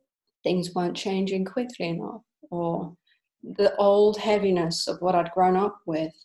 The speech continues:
was coming to the surface, and it was difficult to deal with. But there was this feeling like someone pulling me forward, saying, "It will get better, it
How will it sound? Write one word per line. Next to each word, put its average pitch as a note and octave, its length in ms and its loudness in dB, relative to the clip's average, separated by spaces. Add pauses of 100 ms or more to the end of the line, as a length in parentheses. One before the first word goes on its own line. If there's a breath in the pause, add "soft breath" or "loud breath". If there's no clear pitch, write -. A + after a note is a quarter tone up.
(580)
was F#3 180 -4
coming G3 360 2
to G3+ 100 -4
the F3+ 100 -2
surface, A3 640 2
and F#3+ 100 2
it F#3+ 140 -4
was F#3+ 140 -8
difficult A3+ 520 -2
to G#3 100 -2
deal A#3+ 380 0
with. E3+ 300 -4
But - 160 -4
there A3 100 2
was A3 180 -2
this - 240 -6
feeling C4 400 2
like F#3+ 240 0 (540 soft breath)
someone A3+ 580 2 (220)
pulling D#4 340 2
me F#3 140 2
forward, G#3+ 640 0 (300)
saying, G3 680 0
"It A3+ 300 -2
will A#3 200 2
get G#3+ 240 2
better, G#3 560 0
it F#3+ 120 -8